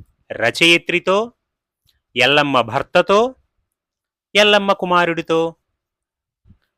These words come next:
సరైన జవాబు ఎల్లమ్మతో.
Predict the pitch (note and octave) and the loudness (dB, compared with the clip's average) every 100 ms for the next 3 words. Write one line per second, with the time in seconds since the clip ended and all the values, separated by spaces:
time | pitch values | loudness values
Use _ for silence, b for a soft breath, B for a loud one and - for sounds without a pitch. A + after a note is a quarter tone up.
0 | _ _ _ _ - - A#2 A#2+ D3+ F3 | _ _ _ _ -16 -2 2 6 6 4
1 | D3+ C#3+ C#3 C3 A#2+ A#2 A#2 B2+ _ _ | 4 4 6 4 2 -2 -4 -10 _ _
2 | _ _ _ _ _ C3 C3+ E3+ E3+ D3 | _ _ _ _ _ 2 4 6 4 2
3 | C3 B2 B2 A#2+ G#2+ F2+ | -2 0 0 0 -2 -6